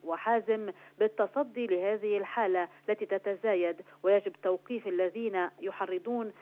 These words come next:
والذين يدافعون أو يدفعون لهم والذين يديرونهم." هذا وكان رئيس الجمهورية وقبيل جلسة مجلس الدفاع الأعلى التقى في قصر بعبدة الوزير السابق غازي العريضي موفدا من رئيس الحزب التقدمي الاشتراكي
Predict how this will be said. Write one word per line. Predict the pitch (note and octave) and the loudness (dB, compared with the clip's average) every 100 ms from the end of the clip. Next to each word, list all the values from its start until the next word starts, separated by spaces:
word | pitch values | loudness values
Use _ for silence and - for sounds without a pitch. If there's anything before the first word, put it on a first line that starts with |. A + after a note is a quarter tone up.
| - | -2
والذين | G3+ G#3+ G#3+ G3+ C#4 B3 | 2 4 4 2 0 0
يدافعون | G#3+ F#3 F#3+ F#3+ G3 G3 A3+ G3+ G3 - - - | 0 0 -2 -2 -4 -4 -4 -2 -2 -6 -20 -4
أو | G3+ | 2
يدفعون | G#3 G3+ - F#3 C4+ A#3+ F3+ | 4 2 0 0 2 0 2
لهم | G#3 G#3 G3+ F#3+ - | 2 0 -2 -8 -2
والذين | G3 G#3 G3 B3+ B3+ A3 - | 4 4 4 2 0 0 -2
يديرونهم." | - A#3+ G#3+ F3+ E3+ E3 F3+ E3 _ _ - - - - - | -6 -4 0 0 0 -2 -2 -4 _ _ -20 -20 -20 -20 0
هذا | D4 D4+ | 2 6
وكان | B3 A#3 D#4+ D4+ | 4 4 2 2
رئيس | A3 F3+ A#3 | 2 0 -2
الجمهورية | G#3+ G#3 F#3+ G3+ G#3+ | -6 -6 -10 -4 0
وقبيل | F#3+ F#3+ F#3 G#3 G3+ F#3 F3+ - | 0 0 -2 0 2 2 2 0
جلسة | G3+ - F#3 | -4 -4 -8
مجلس | G3+ G3 G3 | -8 -8 -6
الدفاع | D#3+ E3 F#3 G3 F3 | -6 -6 -6 -4 -2
الأعلى | C#3 G3+ G#3 G#3+ - - - | 0 0 2 2 -2 -10 0
التقى | A3 G#3+ C#4+ D4 G#3+ - | 0 2 -2 0 -2 -2
في | A#3 | -6
قصر | A3+ G#3+ A3 | -6 -8 -6
بعبدة | F#3 F3 E3+ F3+ | -4 -4 -2 -2
الوزير | E3+ F#3 F3+ F3+ - | 0 -2 -2 -6 -4
السابق | A3+ F#3+ E3+ - | -2 -2 -4 -4
غازي | G3 G3 G3 | -2 -2 -2
العريضي | E3 E3 G#3 G3 G#3+ G3 - - | -2 -2 -4 -4 -4 -4 -8 -2
موفدا | C4+ D4 G3+ F#3 | -2 2 2 2
من | F#3 F#3+ | 0 -2
رئيس | F#3 F3+ - | -2 -2 -2
الحزب | F3+ - G#3+ - | -6 -4 -8 -8
التقدمي | F3 F#3 - G3 G#3 | -6 -8 -8 -8 -6
الاشتراكي | F#3+ G3 - G3 F#3+ G3+ | -6 -8 -4 -4 -4 -6